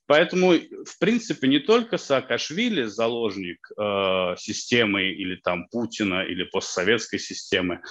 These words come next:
но и все вот эти соседние страны, они заложники, по большому счету.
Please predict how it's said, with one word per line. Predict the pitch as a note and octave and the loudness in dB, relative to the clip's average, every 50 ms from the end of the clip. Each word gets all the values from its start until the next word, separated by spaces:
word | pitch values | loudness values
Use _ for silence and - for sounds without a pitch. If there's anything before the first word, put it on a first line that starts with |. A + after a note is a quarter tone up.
| - - _ - | -20 -16 _ 2
но | A2+ A2+ C3 D3 D#3+ | 4 6 8 8 8
и | D#3+ D#3 C3+ | 8 6 6
все | A#2+ - - - - F3+ F3 | 2 -4 -4 0 2 4 4
вот | D#3+ D#3 D3 | 4 4 2
эти | D#3 D3 - | 0 -2 -2
соседние | - - C3+ C3 - - C#3 C3 B2 A#2+ B2 | -4 -2 -2 -2 0 0 0 0 0 -4 -6
страны, | - - - E3+ G#3 G#3+ D3+ G2+ | -8 -6 -2 0 2 2 2 0
они | E2+ E2+ F2 F2 | -4 -6 -8 -8
заложники, | F2 G2 G2 G2+ G2+ F#2+ E2+ F2 E2+ D#2+ _ _ | -6 -6 -4 -4 -4 -6 -8 -8 -12 -14 _ _
по | - F#2 | -12 -6
большому | F2+ F2 D#2+ - - G2+ F#2 - - | -6 -6 -4 -4 -8 -10 -10 -10 -10
счету. | - - - - | -10 -10 -10 -12